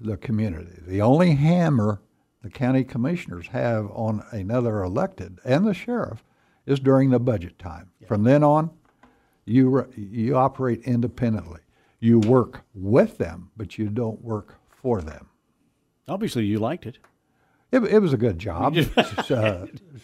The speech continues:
Speaker 1: sixteen years. It was time for new blood. Uh,
Speaker 2: And then what did you do after that, Mike?
Speaker 1: You know, I didn't do anything
Speaker 2: <laughs> Okay.
Speaker 1: for, uh, uh,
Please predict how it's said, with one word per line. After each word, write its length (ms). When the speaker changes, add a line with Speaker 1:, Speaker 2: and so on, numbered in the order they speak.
Speaker 1:
sixteen 500
years. 420
It 140
was 160
time 320
for 160
new 240
blood. 560
Uh, 420
Speaker 2:
And 120
then 120
what 100
did 120
you 60
do 140
after 200
that, 180
Mike? 260
Speaker 1:
You 80
know, 80
I 100
didn't 240
do 160
anything 600
Speaker 2:
<laughs> 40
Okay. 100
Speaker 1:
for, 320
uh, 1000
uh, 240